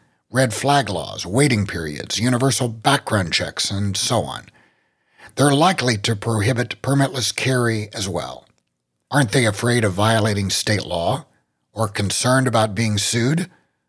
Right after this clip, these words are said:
Not likely. They've flouted state law before, so they won't be shy about doing it again. And from their point of view,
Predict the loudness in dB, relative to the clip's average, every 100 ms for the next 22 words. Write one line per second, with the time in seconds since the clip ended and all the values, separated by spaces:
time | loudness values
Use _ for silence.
0 | _ _ _ 0 0 2 0 0 -10 -16
1 | _ _ _ _ _ _ _ -2 -2 0
2 | 4 4 4 0 0 0 2 2 2 4
3 | 4 0 -2 0 0 -4 -16 _ _ _
4 | _ -8 -2 2 2 2 2 0 0 -2
5 | 0 0 2 2 0 -2 -4 -2 -2 -2
6 | -4 0 2 2 -2 -18 _ _ _ _
7 | _ -4 -2 -2 -2 -2 0 4 2 4
8 | 2 2 -2 -4 -6